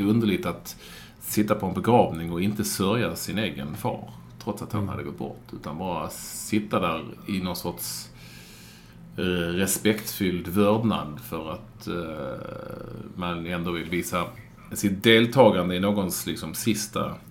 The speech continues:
Speaker 1: ett sista farväl på något vis. Ja, lite konstigt var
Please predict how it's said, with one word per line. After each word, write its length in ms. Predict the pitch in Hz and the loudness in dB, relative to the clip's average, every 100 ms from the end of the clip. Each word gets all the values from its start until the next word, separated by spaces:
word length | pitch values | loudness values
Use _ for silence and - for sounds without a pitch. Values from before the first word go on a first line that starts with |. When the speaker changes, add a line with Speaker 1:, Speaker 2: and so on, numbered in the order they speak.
| - - - - - - | -20 -20 -20 -20 -20 -10
Speaker 1:
ett 120 | - - | -8 -2
sista 300 | 101 92 82 | -2 -2 -4
farväl 340 | 87 95 73 - | 0 2 0 -4
på 60 | |
något 260 | 53 50 - | -10 -10 -10
vis. 280 | - - - - - - - - - - - | -10 -10 -14 -16 -18 -18 -18 -18 -20 -18 0
Ja, 100 | 95 | 6
lite 180 | 113 113 | 6 4
konstigt 380 | 107 - - | 0 -2 -4
var 120 | - | -4